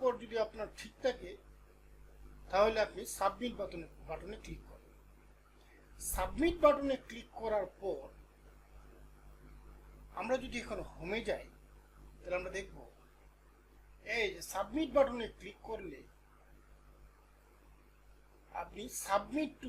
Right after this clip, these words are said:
Benbase বাটনে আবার ক্লিক করবেন। সাবমিট মেনুতে যাওয়ার পরে submit to Benbase বাটনে আবার আপনি ক্লিক করবেন। এটা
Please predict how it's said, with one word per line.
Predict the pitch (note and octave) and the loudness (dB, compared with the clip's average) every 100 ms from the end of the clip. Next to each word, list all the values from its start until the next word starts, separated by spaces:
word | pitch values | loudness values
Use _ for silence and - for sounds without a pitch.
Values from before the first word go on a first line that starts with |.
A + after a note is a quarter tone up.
| E3+ | 2
Benbase | F#3+ G3 G3 C4+ G#3+ | 2 4 4 4 6
বাটনে | G#3 F#3 E3+ D3+ | 6 4 0 0
আবার | D3+ - | -4 -8
ক্লিক | - - | -16 -18
করবেন। | - - - - - - | -20 -20 -20 -20 -14 -6
সাবমিট | F3 F3+ B3+ A#3+ A#3+ | -2 0 2 0 0
মেনুতে | A#3 A3 F#3+ F#3 | -2 -4 0 4
যাওয়ার | F3+ F3 - | 6 6 0
পরে | F3 D#3 - - - - - - - - - - - - - - - - - - - - | -14 -14 -16 -20 -20 -20 -20 -20 -20 -20 -20 -20 -20 -20 -20 -20 -20 -20 -20 -20 -12 -4
submit | F#3 F#3 A3 C4+ - - | 0 0 2 2 0 -6
to | G3+ E3 | -14 -2
Benbase | F#3 G3+ G3+ B3+ - | 0 2 0 -2 -2
বাটনে | F#3 E3+ D#3+ - | -4 -4 -10 -12
আবার | - - - | -14 -16 -16
আপনি | - - - | -16 -16 -18
ক্লিক | - - - | -20 -18 -18
করবেন। | - - - - - - - - - - - - - - - - - - - - | -18 -20 -20 -20 -20 -20 -20 -20 -20 -20 -20 -20 -20 -20 -20 -20 -20 -20 -16 -10
এটা | A#3+ | -8